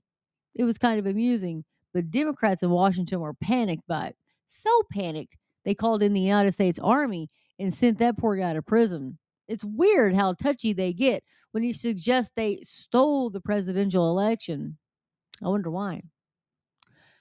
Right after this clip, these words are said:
But this is not the behavior of secure leaders. This is how despots act when they fear they're about to be overthrown. And there's no more fear despot in the world, or fearful <laughs> despot in the world, than Justin Trudeau of Canada.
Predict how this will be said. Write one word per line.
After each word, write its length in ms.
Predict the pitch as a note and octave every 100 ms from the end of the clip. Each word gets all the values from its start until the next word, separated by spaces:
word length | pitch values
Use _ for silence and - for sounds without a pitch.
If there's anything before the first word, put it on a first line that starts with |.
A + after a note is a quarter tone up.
| _ _
But 120 | A#3
this 200 | E4 G4
is 100 | E4+
not 200 | C4 C4+
the 160 | G3+ G#3
behavior 580 | F3+ A#3+ C4 G#3+ F#3+ D#3+
of 140 | F#3
secure 720 | - A3+ - - B3+ G#3+ G#3
leaders. 540 | - A#3 B3 E3 C3+ - _ _ -
This 320 | A3 D#4 C#4
is 260 | - A#3+ G3
how 220 | A3+ A3+
despots 800 | F3 G#3+ C4 A#3+ G#3 F#3 D#3+ -
act 280 | F3+ F#3+ G3
when 160 | F#3+
they 180 | G3 F#3+
fear 440 | - C4+ A#3+ A3+
they're 160 | G3+ G#3
about 240 | F#3 F#3 F#3
to 40 |
be 120 | F#3+
overthrown. 800 | E3+ D#3+ - F#3+ G3+ E3+ C#3 D3 _ _ _ _ _ -
And 100 | G#3
there's 240 | B3 A3
no 280 | G#3+ A#3 C4+
more 220 | B3+ B3+
fear 300 | - B3 A#3+
despot 540 | G#3 A3 A3 G#3+ G#3+ G#3
in 80 |
the 80 | F3
world, 360 | G3+ A3 A3 G3 _ -
or 80 | F3+
fearful 460 | - C#4 C4 A3+
<laughs> 20 | F3
despot 480 | G3+ A3 - A3
in 80 | G#3
the 60 | F#3
world, 200 | A3 G#3
than 220 | G3 F3
Justin 380 | G3+ A3+ G#3 G3
Trudeau 380 | - G#3+ F3 E3+
of 140 | -
Canada. 460 | - G3+ F3+ D3